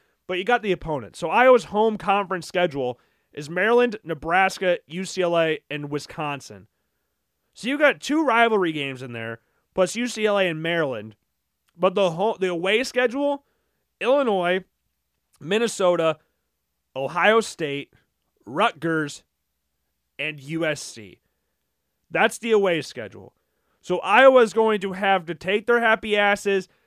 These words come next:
to New Jersey and then go all the way to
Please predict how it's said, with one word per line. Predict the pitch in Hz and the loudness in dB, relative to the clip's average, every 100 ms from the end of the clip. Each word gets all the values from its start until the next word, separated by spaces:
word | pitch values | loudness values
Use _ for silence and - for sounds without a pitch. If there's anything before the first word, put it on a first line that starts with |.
| _ | _
to | - | -14
New | 143 | -10
Jersey | 160 262 294 185 123 110 107 _ _ _ _ _ | 2 4 4 2 -6 -12 -14 _ _ _ _ _
and | 202 208 | 0 2
then | 208 190 | 2 2
go | 202 | 4
all | 202 208 | 4 4
the | 202 | 4
way | 196 196 190 | 4 4 2
to | - 190 180 | -2 -2 -2